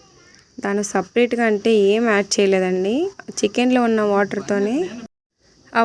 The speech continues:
వాటర్లోనే మసాలా అనేది వేసేసాడు. గరం మసాలా and చికెన్ మసాలా వేశారు. అప్పుడే వేస్తున్నవి ఏంటంటే ఆ మసాలా అనేది ముక్కలకి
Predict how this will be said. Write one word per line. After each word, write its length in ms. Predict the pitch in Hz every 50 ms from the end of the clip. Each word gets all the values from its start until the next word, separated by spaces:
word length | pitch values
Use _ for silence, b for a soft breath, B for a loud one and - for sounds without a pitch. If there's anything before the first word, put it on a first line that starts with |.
| 226 214
వాటర్లోనే 640 | 208 214 233 240 254 254 254 247 240 240 240 240 254 302 320 262
మసాలా 380 | 226 214 - 254 247 247 247 233 220
అనేది 280 | 220 220 196 208 247 285 294
వేసేసాడు. 500 | 240 220 - 220 214 - 214 202 196 220 220 208 214
గరం 200 | 208 202 202 208 202
మసాలా 400 | 202 202 - 214 214 214 226 254 302 320 254
and 120 | 233 220 - -
చికెన్ 280 | 202 - - 214 214 208 202
మసాలా 180 | 196 - - _ _ _ _ - _ _ _ - -
వేశారు. 460 | 220 226 220 - 233 220 214 202 208 233 294 349 - 233
అప్పుడే 260 | 214 - 269 277 302 302 285 262
వేస్తున్నవి 480 | 254 247 240 - 262 240 233 226 226 220 220
ఏంటంటే 400 | 220 220 214 214 214 202 226 254 294 320 285
ఆ 20 | 233 214
మసాలా 340 | 202 196 202 - 233 240 247 233
అనేది 240 | 220 208 208 202 262 285 254
ముక్కలకి 420 | 220 190 - - 226 233 -